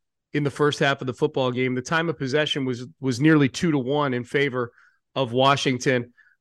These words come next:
Um, and, and so I can come up with a ton of numbers to back that up. But, John, when you're Davis Mills and on the second play of the game, you're throwing a pick six, this is not a team that can afford to fall behind seven to nothing on the second offensive play of the game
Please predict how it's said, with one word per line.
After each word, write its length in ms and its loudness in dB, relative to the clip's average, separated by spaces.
Um, 520 -2
and, 140 0
and 220 -2
so 80 0
I 100 4
can 140 -4
come 140 0
up 100 0
with 120 0
a 40 0
ton 220 -4
of 80 0
numbers 360 -2
to 80 -6
back 280 -2
that 180 -2
up. 180 -2
But, 100 -10
John, 240 -2
when 100 -4
you're 80 -2
Davis 360 -2
Mills 260 -4
and 100 -4
on 80 -4
the 60 -4
second 340 -4
play 180 0
of 60 -4
the 60 -4
game, 200 -4
you're 100 0
throwing 280 0
a 40 -2
pick 240 -4
six, 440 -4
this 160 -6
is 100 -10
not 140 2
a 60 -2
team 260 0
that 100 -4
can 120 -4
afford 440 0
to 100 -4
fall 240 2
behind 360 0
seven 360 0
to 60 0
nothing 340 -2
on 100 -4
the 60 -6
second 400 -4
offensive 480 -6
play 240 2
of 60 -2
the 40 -2
game 360 -2